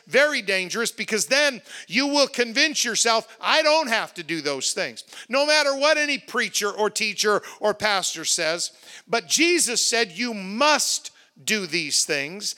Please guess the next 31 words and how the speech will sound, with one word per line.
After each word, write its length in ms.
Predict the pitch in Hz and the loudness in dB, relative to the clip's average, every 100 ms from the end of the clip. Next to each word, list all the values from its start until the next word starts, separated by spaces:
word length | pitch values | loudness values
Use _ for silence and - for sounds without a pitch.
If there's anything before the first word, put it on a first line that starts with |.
| - - | -10 -2
He 240 | 269 247 | 2 2
expected 960 | 220 - - - - 311 - - 208 | 2 2 2 2 4 2 2 -12 -10
you 180 | 165 202 | -8 -8
to 140 | - 196 | -6 -8
do 420 | 147 185 180 165 - - 131 | -2 0 0 -4 -10 -20 -4
these 400 | 220 262 247 - | 0 2 2 0
things 400 | 202 180 180 - | 0 -4 -4 -4
if 240 | 220 185 202 | -2 -2 -4
you 120 | 214 | -2
were 260 | 185 180 175 | 2 2 2
one 300 | 160 175 170 | 0 -2 -2
of 100 | 156 | -2
his 360 | 151 143 - - _ - | -2 -2 -6 -10 _ -6
disciples. 680 | - 160 147 - - - - _ - - - | -4 -2 -4 -8 -14 -14 -14 _ -20 -12 -4
And 200 | 190 - | -2 2
so, 320 | 233 214 208 | 2 2 0
uh, 100 | 208 | 0
last 440 | 196 240 247 - | 2 2 4 2
time 240 | 214 202 202 | 2 -2 -4
we 100 | 202 | -2
talked 320 | 208 208 208 | -2 -2 -2
about 320 | 196 196 - | 0 0 0
fasting 1040 | - - - 214 220 214 - - 208 240 _ _ | -8 -20 -4 2 2 2 -2 -4 -8 -8 _ _
because 360 | 151 156 196 156 | -8 -2 -2 -2
we 140 | 202 | -4
were 120 | 185 180 | -2 -2
kicking 460 | - 233 220 202 | -2 -4 -4 -2
off 240 | 196 185 - | 0 0 -2
the 80 | |
Daniel 460 | 165 196 190 180 160 | -2 0 0 -4 -8
fast. 480 | - 151 185 196 | -6 -4 -4 -6